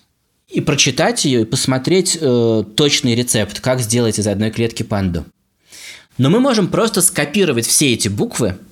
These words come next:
э, которые в этой библиотеке хранятся, и отправить их в компьютер.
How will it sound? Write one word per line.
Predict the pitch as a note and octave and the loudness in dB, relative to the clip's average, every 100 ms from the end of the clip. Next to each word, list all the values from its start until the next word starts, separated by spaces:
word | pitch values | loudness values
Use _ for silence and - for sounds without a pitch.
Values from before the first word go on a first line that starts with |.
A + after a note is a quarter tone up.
| _ _ - | _ _ -2
э, | A2 G#2 | 0 0
которые | G#2 G#2+ G#2+ G2+ | -2 -2 0 0
в | |
этой | G2+ G2 | -2 -2
библиотеке | F#2 F#2+ F#2+ - E2 - | -2 0 -2 -2 -4 -4
хранятся, | F#2 G2+ F3+ B3 - D3 _ _ _ - - _ - | -2 0 0 -2 -4 -4 _ _ _ -20 -20 _ -2
и | D3 | 0
отправить | C#3 E3 A3 G3 | 2 2 2 2
их | F3+ | -2
в | |
компьютер. | - E3+ D#3 A#2+ G2 - | 0 -2 0 -2 -2 -8